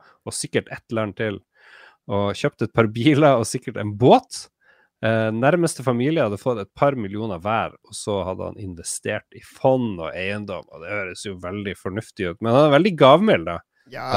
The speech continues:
Speaker 1: Nærmeste
Speaker 2: men man
Speaker 1: familie.
Speaker 2: må huske, alt det her koster penger. Det er driftskostnader også, på et hus. Han skal ha tre hus li-, i tre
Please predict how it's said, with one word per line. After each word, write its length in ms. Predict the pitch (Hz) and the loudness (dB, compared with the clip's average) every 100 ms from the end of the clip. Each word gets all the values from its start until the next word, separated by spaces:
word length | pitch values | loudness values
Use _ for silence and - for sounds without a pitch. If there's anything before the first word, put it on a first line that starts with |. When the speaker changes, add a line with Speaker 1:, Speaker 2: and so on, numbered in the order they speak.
| 107 | 2
Speaker 1:
Nærmeste 340 | 160 95 95 | 2 -2 -4
Speaker 2:
men 100 | - | -4
man 20 | |
Speaker 1:
familie. 240 | 120 123 151 | 0 2 4
Speaker 2:
må 100 | 139 | 6
huske, 460 | 143 180 - - 120 | 6 4 0 0 2
alt 320 | 87 165 - | 2 0 0
det 140 | 117 | 2
her 260 | 127 135 110 | 2 2 0
koster 500 | - 117 - - 101 | -2 -2 -2 -6 -6
penger. 920 | 92 107 120 113 92 87 87 87 82 | -2 -2 0 -2 0 0 0 0 -2
Det 140 | 85 104 | -2 -2
er 80 | 107 | 0
driftskostnader 1000 | 120 175 - - - 95 - 69 71 | -2 -2 -6 -10 -6 -6 -6 -8 -6
også, 340 | 69 95 76 - - | -4 -4 -6 -10 -14
på 100 | - | -12
et 100 | - - | -10 -2
hus. 540 | 120 131 123 - - - _ _ _ - | 2 2 2 -2 -8 -12 _ _ _ -8
Han 140 | 98 | -6
skal 240 | 107 - 104 | -4 0 2
ha 140 | 104 92 | 4 2
tre 440 | - 123 131 139 | -2 -2 2 4
hus 440 | 117 127 151 - - | 2 2 0 -2 -4
li-, 400 | 131 127 104 117 | -4 -4 -4 -6
i 40 | |
tre 280 | 107 127 123 | -4 0 2